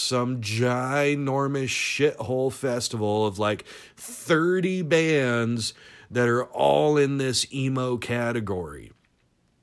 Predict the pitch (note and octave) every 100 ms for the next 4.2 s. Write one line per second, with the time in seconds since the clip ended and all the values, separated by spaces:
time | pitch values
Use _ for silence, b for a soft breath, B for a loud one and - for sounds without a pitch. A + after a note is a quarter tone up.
0 | _ _ _ _ _ _ - - B2 A#2+
1 | A2+ G#2+ G2+ b b b b _ _ _
2 | _ _ _ _ _ _ _ _ _ -
3 | F3+ D#3+ B2+ - A#2+ D#3+ F3 F#3+ G3 -
4 | -